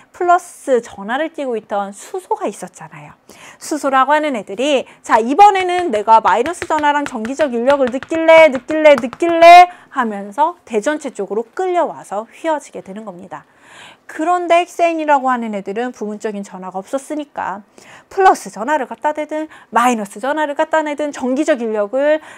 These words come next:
나타낼 수가 없는 거죠. 네, 이게 바로 전기적인 성질인 겁니다.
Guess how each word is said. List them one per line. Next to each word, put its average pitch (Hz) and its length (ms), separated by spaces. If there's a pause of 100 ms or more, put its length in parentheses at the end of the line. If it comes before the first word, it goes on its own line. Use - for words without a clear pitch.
나타낼 202 400
수가 - 320
없는 185 400
거죠. - 320 (520)
네, 208 220
이게 302 220
바로 294 420
전기적인 196 560
성질인 233 420
겁니다. 151 420